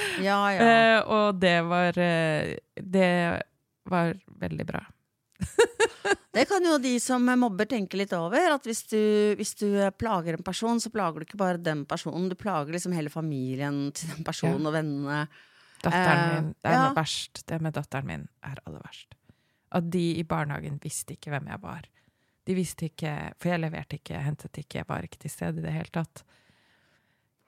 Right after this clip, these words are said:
Speaker 1: Men
Speaker 2: Jeg
Speaker 1: det kan jo ikke du noe for, fordi du ble jo utsatt for, eh, bevisst,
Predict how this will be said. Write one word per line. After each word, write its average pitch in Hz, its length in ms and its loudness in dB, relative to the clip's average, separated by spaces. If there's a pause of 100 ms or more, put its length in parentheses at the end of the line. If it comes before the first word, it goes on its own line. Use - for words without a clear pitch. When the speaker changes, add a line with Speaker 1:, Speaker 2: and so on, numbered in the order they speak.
(300)
Speaker 1:
Men 247 100 4
Speaker 2:
Jeg 202 100 6
Speaker 1:
det 240 220 4
kan 214 180 -2
jo 196 100 0
ikke 214 120 -2
du 196 80 0
noe 208 120 0
for, 269 240 -2
fordi 220 300 0
du 196 360 0 (340)
ble 175 140 0 (100)
jo 180 160 2
utsatt 160 500 -6
for, 175 300 -2
eh, 165 320 -2 (400)
bevisst, - 720 -4